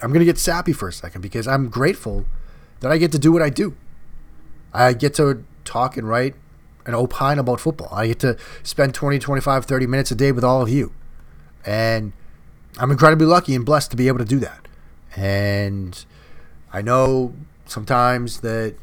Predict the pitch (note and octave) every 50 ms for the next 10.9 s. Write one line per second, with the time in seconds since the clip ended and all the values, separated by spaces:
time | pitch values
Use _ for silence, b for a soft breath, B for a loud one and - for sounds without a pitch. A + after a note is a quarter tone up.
0 | - - - - A2+ G#2+ A2 A2 - A#2 G#2 G#2+ - G3 A3 A3+ G#3+ - - B2
1 | G#2+ - - G#2+ G#2+ G2 C#3 E3+ F3+ F3 E3 C3+ B2+ A2 C3 E3 E3 D#3 E3+ E3+
2 | F3 D#3 - - - - - - - - - - - D#2+ F2+ G2 G#2 G#2+ A#2 A#2
3 | A#2 B2 A#2+ - - C#3 B2 G#2 G2+ A2+ B2+ D3+ F3 - b b b b b b
4 | b b - - - F2+ F2+ F2 F2 F2 F2+ E2+ F#2 G2+ F#2+ - - A#2 G#2 -
5 | A#2+ A2+ G#2+ - A#2+ G#2+ G#2+ G#2+ G2+ A2 A2 A2+ A2 - A2 G2 G2+ F#2+ G2 A2
6 | B2 C#3+ D#3+ E3 E3 C#3+ A2+ G#2 G#2+ G#2+ G#2+ G#2 G#2 G2+ b b b b b b
7 | b b - - - - - - - G#2+ G#2+ A#2+ B2 - - - A#2+ A#2 A#2 A#2
8 | A2 A2 A#2+ A#2+ - - - B2 A#2 A2+ - - - - D3 - - - A#2 A2
9 | G#2+ G#2+ G#2+ G#2 G#2 G#2 - - - C3 A2+ - A#2+ B2 C3+ C3 - - - A#2
10 | A2+ A2+ G#2+ - B2 B2 B2 A#2 - - - A2+ A2 G#2+ G#2+ G2+ F#2+ F#2